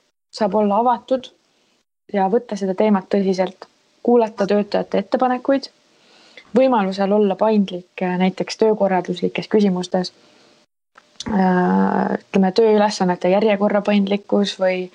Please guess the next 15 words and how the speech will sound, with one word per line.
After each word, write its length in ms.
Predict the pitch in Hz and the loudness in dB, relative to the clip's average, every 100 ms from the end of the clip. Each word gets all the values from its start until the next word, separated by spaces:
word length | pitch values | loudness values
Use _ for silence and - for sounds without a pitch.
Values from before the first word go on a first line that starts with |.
| - - - - _ - | -20 -20 -20 -20 _ 0
äh, 240 | 190 185 | 2 2
puhkeaegade 640 | 214 233 - 202 202 196 190 | 2 0 0 -2 0 0 0
reguleerimine 760 | 185 196 196 202 196 190 190 180 | 0 2 2 2 0 0 -2 -2
või 360 | 175 175 175 | -4 -2 -2
milline 400 | 175 208 214 190 | 2 4 4 2
on 60 | 180 | 2
töötajal 680 | 226 208 - 190 185 180 180 | 2 2 0 -2 0 0 -2
üldsegi, 440 | 180 - 185 185 | -4 -8 -6 -8
kui 160 | 180 214 | -2 0
suur 300 | 233 247 196 | 4 2 2
on 120 | 185 | 0
töötaja 360 | 202 196 - 180 | -2 -2 -6 -4
mõju 280 | 196 185 180 | 0 0 0
oma 200 | 190 180 | 0 0
töökorraldusele. 920 | 180 180 185 185 180 180 185 180 | 0 0 0 0 -2 -4 -4 -4